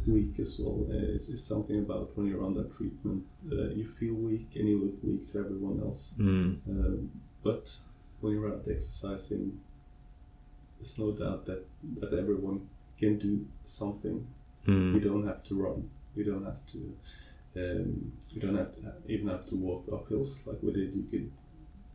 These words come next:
Speaker 1: take a simple walk to the store and back.
Speaker 2: Yeah, yeah.
Speaker 1: Uh, and just, um, anything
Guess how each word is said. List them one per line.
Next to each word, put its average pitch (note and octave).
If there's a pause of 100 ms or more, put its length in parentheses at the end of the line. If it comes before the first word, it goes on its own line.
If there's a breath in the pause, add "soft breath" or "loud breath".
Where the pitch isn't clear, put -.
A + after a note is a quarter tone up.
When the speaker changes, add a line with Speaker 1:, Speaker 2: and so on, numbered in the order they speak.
(180)
Speaker 1:
take -
a -
simple -
walk -
to -
the G2
store -
and -
back. - (640)
Speaker 2:
Yeah, F2+ (300)
yeah. F2+
Speaker 1:
Uh, F2
and -
just, -
um, - (640)
anything G#2